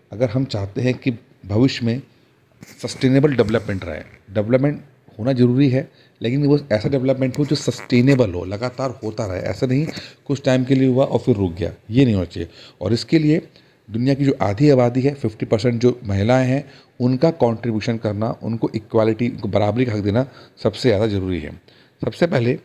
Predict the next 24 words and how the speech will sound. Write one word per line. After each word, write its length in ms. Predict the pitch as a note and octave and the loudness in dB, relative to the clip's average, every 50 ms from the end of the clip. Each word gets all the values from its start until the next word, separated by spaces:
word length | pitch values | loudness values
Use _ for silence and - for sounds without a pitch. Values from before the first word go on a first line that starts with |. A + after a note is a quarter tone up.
| _ _ _ _ - | _ _ _ _ -6
इस 200 | C3+ C#3 - - | -6 -4 -2 0
चीज़ 160 | C#3+ C#3 C#3 | 0 0 0
को 260 | - - B2 C#3+ F3+ F#3 - _ _ _ _ _ _ _ _ _ _ - | -2 -2 -4 -2 -4 -6 -12 _ _ _ _ _ _ _ _ _ _ -10
जर्मनी 420 | G#2 G#2+ A#2 A#2 B2 C#3+ E3 F3+ E3+ | -4 0 2 2 4 4 6 6 6
में 80 | D3+ | 6
मनाया 260 | B2+ G#2+ G2+ F#2+ F#2+ | 6 4 2 2 2
गया 160 | F#2 F#2 F2 E2+ | 2 2 0 0
था, 160 | A2 C#3 G3+ - _ _ _ _ _ _ _ - | 0 -4 -4 -6 _ _ _ _ _ _ _ -8
ठीक 80 | G3+ G3 | -6 -6
है, 120 | D3+ - - _ _ _ _ _ _ - | -6 -8 -10 _ _ _ _ _ _ -8
और 520 | - G#2 G#2 G#2 G#2 G#2 G2+ - - _ _ _ _ _ _ _ _ _ _ _ _ _ _ _ _ _ _ - - - _ - | -2 0 2 4 4 2 0 -2 -6 _ _ _ _ _ _ _ _ _ _ _ _ _ _ _ _ _ _ -20 -20 -20 _ -8
नेशनल 400 | G#2+ A2 A#2+ A2+ - - B2+ C3 | -4 -2 -2 0 0 0 0 0
सोशलिस्ट 440 | A#2+ - A#2 A2 G#2+ - B2 A2+ - | 2 4 4 4 4 4 0 0 2
कांग्रेस 300 | A2+ G#2 G#2+ A#2 A#2 - | 2 2 2 2 -2 -2
ने 60 | A#2+ | -4
साल 240 | A2 - A2 B2 A#2 | -4 0 0 0 2
दो, 240 | G#2+ A2+ A#2+ - - _ _ _ - | 2 0 -2 -2 -4 _ _ _ -8
उन्नीस 180 | G#2+ A2+ A2+ - | -6 -6 -6 -6
सौ 60 | G#2+ | -4
दस 280 | G2 A2+ B2 A#2+ - - | -2 0 0 0 0 -2
में 240 | G#2+ A#2+ C#3+ C#3+ A#2+ | -2 -2 -2 0 0
जर्मनी 340 | A#2 G#2+ G#2 G#2+ A#2 B2 | 0 0 0 0 -2 -2
की 200 | A#2+ - - G#2+ | -4 -4 -6 -4
जो 380 | G#2 A#2 G#2+ G#2+ G#2 - - G#2 | 0 2 4 4 4 2 -2 -8